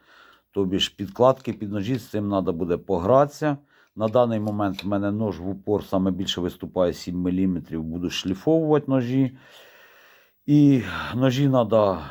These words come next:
відмічати. Тобто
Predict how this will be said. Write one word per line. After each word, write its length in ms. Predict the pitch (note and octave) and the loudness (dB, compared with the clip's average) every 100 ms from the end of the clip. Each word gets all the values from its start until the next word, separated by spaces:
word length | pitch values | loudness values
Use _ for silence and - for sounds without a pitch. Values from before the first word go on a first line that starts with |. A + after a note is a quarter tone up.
| G2 | -6
відмічати. 720 | A#2 B2 C3+ A#2+ E3 D#3+ E3 - - _ _ _ _ _ _ _ _ _ _ _ _ _ _ _ _ _ _ _ _ _ _ _ _ _ - | -4 -2 -2 0 4 4 2 -8 -20 _ _ _ _ _ _ _ _ _ _ _ _ _ _ _ _ _ _ _ _ _ _ _ _ _ 2
Тобто 260 | A2+ G#2+ | 2 2